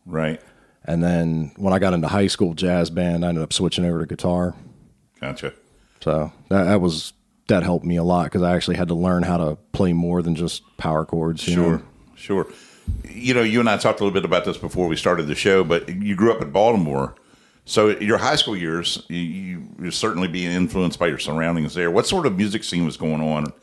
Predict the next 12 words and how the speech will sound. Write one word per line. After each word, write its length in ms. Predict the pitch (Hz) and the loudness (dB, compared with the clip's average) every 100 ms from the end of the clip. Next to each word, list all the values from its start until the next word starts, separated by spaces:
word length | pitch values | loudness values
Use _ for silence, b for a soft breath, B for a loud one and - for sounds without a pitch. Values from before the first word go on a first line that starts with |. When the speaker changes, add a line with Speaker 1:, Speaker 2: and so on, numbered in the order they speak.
| b b | b b
Speaker 1:
in 140 | 92 82 | -2 2
Baltimore 400 | 87 82 78 78 | 2 2 -2 -2
when 180 | 80 | 0
you 120 | 78 78 | 0 -2
were, 200 | 73 76 - - - | -6 -8 -16 -18 -4
you 120 | 87 | 0
know, 80 | 76 | 0
coming 260 | - 82 | -2 -2
out 140 | 80 76 | 0 -2
of 100 | 69 | -4
high 160 | 73 | -6
school? 320 | 69 - 60 | -6 -8 -10